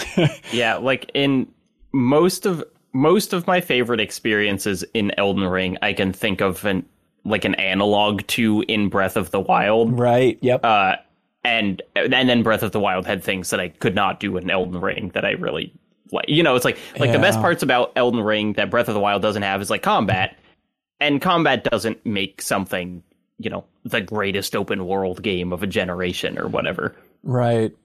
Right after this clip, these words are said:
Speaker 1: Yeah, and it's too simplistic. Like, you know, there's still a lot of the same kind of epiphanies and just kind of wow moments in Elden Ring that are comparable to Breath of the Wild, but I think it's just,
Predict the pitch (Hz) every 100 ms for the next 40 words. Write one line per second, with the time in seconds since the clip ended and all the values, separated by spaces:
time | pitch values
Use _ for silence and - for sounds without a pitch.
0 | _ _ 160 214 214 196 180 180 180 -
1 | 226 196 156 131 120 131 143 170 147 -
2 | 143 135 123 117 117 127 120 117 120 117
3 | 110 - _ _ _ _ _ _ _ 156
4 | 247 226 220 214 196 165 151 160 143 117
5 | - _ _ - 139 139 139 139 131 131
6 | 135 131 - 127 127 123 123 123 120 117
7 | - - 127 120 131 117 123 123 120 117
8 | 120 117 123 117 113 113 113 123 110 139
9 | 135 - 120 110